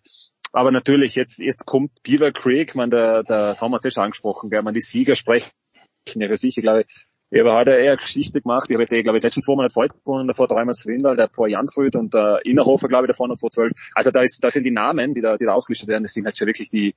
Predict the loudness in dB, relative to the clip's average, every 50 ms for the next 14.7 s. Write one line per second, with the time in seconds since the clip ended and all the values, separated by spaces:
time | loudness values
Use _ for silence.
0 | _ _ _ _ _ _ _ -2 0 0 0 0 2 2 2 2 2 2 2 2
1 | 2 2 0 -2 -2 -2 -2 0 0 -2 -2 -2 -2 -2 -2 -2 -2 -2 -2 -2
2 | -2 -2 -6 -6 -6 -2 -2 0 0 -2 -4 -4 -2 0 0 0 0 -2 -4 -4
3 | -2 0 -2 0 0 -2 -4 -6 -8 -10 -12 -20 -20 -20 _ _ _ _ _ _
4 | _ -4 -2 0 2 4 4 2 2 -2 _ _ _ 2 2 2 2 2 0 0
5 | -2 -2 -6 -2 0 0 0 0 -4 -6 -6 -6 -6 -4 -4 -4 -2 -4 -4 -4
6 | -6 -8 -8 -8 -8 -8 -10 -10 -10 -14 -10 -4 -2 0 2 2 2 2 0 0
7 | -2 -2 0 2 2 2 2 0 -2 -2 0 0 2 2 2 0 0 0 -2 -4
8 | -2 -2 0 0 0 0 0 0 2 2 2 2 0 0 -2 -2 -2 -2 -6 -2
9 | 0 0 0 2 0 0 0 0 -4 -4 -4 -4 -2 0 0 2 0 0 0 -2
10 | -2 -2 -2 -4 -4 -2 -2 -2 0 0 0 0 0 2 2 0 0 2 2 0
11 | 0 0 0 0 0 0 0 0 0 0 -2 -2 -4 -10 -18 _ _ -20 -20 -20
12 | -20 -18 -16 -16 -16 -14 -14 -14 -16 -16 -18 -18 -20 _ _ _ _ _ _ _
13 | _ _ _ _ _ _ _ _ _ _ 2 2 2 4 2 0 2 0 0 -2
14 | 0 -2 -2 -2 0 0 2 4 4 4 2 0 -6 -2